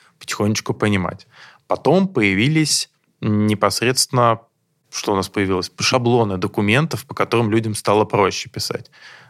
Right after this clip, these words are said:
Коммуникация появилась позже. Вот непосредственно те, м, памятки, которые, э, делает, по сути, один человек, это Марина Джате. У неё первое образование филологическое. И мы познакомились с ней, когда она услышала,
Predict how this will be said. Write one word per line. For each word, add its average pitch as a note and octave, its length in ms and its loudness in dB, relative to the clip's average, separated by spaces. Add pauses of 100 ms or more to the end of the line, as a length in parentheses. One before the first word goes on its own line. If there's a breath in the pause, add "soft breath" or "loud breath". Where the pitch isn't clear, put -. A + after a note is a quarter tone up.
(200 loud breath)
Коммуникация A#2+ 720 2
появилась A#2 520 2
позже. F#2+ 580 0 (560 soft breath)
Вот G#2 200 -4
непосредственно A2+ 540 0
те, G2+ 200 -2 (280)
м, G2 200 -2
памятки, B2 680 0
которые, F#2+ 540 -2
э, G2 440 0
делает, A2+ 480 0 (200)
по G#2 80 0
сути, - 260 -2
один G#2 260 2
человек, G2 440 0
это - 160 -6
Марина G#2+ 360 0
Джате. G2 440 -2 (640 soft breath)
У A2+ 60 -2
неё G#2 160 2
первое G2 280 2
образование G2+ 420 0
филологическое. G2+ 920 -2 (380)
И G2+ 520 0 (420)
мы G3 140 0
познакомились G#2+ 800 0
с - 60 -6
ней, C3 240 0
когда G2 380 -2
она F#2 160 -4
услышала, F#2 800 -2